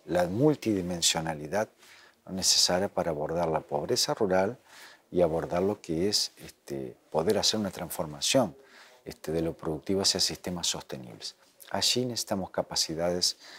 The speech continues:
en los agentes públicos técnicos, en una nueva mirada del sector rural,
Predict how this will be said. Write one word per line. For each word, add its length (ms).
en 80
los 160
agentes 380
públicos 600
técnicos, 680
en 140
una 160
nueva 280
mirada 460
del 160
sector 420
rural, 380